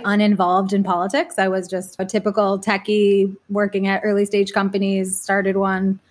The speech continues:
as well. And in twenty seventeen, my co-founders and I got very frustrated. I think the crucible moment for me was the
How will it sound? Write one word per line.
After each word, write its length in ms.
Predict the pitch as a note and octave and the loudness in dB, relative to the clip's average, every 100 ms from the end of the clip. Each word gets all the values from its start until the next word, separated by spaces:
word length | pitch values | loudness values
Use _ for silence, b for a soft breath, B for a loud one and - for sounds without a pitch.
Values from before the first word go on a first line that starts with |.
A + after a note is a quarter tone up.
| b b b b b | b b b b b
as 120 | G#3+ | -2
well. 480 | F#3 G3 F#3+ G3+ A#3 - | 2 2 4 2 2 0
And 720 | G3+ G3 F#3+ F#3+ F#3+ F#3+ - b b b | 0 2 2 0 -2 -4 -8 b b b
in 240 | A3+ A3 G#3 | -4 0 0
twenty 280 | A3 A#3+ A3+ | 2 2 2
seventeen, 1080 | A3+ G#3+ G#3 - A3 G#3 G#3 G#3 G#3 G3+ B _ _ | 0 0 0 0 2 2 2 2 0 -2 B _ _
my 120 | G3+ | -6
co-founders 520 | G3 G3+ G3 F#3+ F#3+ | -2 0 0 0 -2
and 120 | G3 F#3+ | -2 0
I 240 | F#3+ F#3 | 0 -2
got 260 | F#3+ F#3+ F#3+ | -2 -4 -2
very 220 | F#3+ F#3 | -4 -2
frustrated. 840 | G3 F#3 - G3+ G3 G3 F#3+ F#3+ - _ | -2 -4 -4 -4 0 0 -2 -4 -12 _
I 60 | G#3+ | -4
think 260 | G3 G3 | -2 -2
the 380 | - F#3 F#3 F3+ | 0 2 4 2
crucible 380 | - A#3+ G#3+ G#3 | 0 0 2 2
moment 520 | G3 G3 G3 F#3 F#3 | 4 4 2 0 -4
for 120 | G3+ F#3+ | -2 0
me 240 | G3 G3 | 2 2
was 240 | F#3 F3+ | 0 0
the 420 | F3+ F#3 F3+ F3+ | -2 0 2 0